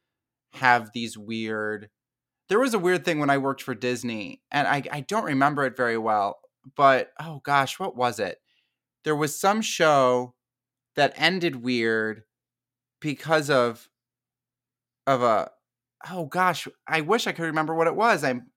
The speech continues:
I'm coming up short here." But I do remember when, like, there was this big issue with Spider-Man and Sony out of left field after Tom Holland's Spider-Man had come out.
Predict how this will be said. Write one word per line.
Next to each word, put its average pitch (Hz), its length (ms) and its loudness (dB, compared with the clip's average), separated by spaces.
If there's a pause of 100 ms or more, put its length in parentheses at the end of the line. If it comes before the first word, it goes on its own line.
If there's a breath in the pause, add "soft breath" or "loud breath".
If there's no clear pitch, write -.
(280)
I'm 151 100 -6
coming 165 260 -4
up 156 100 0
short 220 320 -2
here." 127 280 -6 (380 loud breath)
But 170 80 4
I 175 60 8
do 170 140 -2
remember 196 380 2
when, 139 280 0
like, 123 280 -2 (300)
there 156 100 2
was 151 160 2
this 143 140 -4
big 143 240 -2
issue 135 240 -4
with 127 140 -4
Spider-Man 113 600 0
and 101 120 -8
Sony 110 420 -4
out 101 160 0
of 98 120 -10
left 104 200 -2
field 92 480 -10 (120)
after 113 400 -2
Tom 107 300 -4
Holland's 107 440 -2
Spider-Man 101 480 -6
had 90 100 -16
come 104 180 -12
out. 90 360 -8